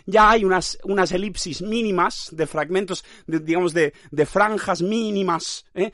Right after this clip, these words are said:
De la fotografía, y eso ya, eh, la convierte en un collage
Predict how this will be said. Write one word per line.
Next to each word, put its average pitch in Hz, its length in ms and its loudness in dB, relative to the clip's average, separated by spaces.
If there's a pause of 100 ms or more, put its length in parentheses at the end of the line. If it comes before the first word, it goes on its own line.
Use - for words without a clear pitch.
(100)
De 156 60 -2
la 160 80 4
fotografía, 175 500 -2
y 202 180 -2
eso 214 280 0
ya, 202 340 2 (360)
eh, 147 600 2 (220)
la 165 240 0
convierte 190 800 0
en 180 140 2
un 190 140 0
collage 170 580 0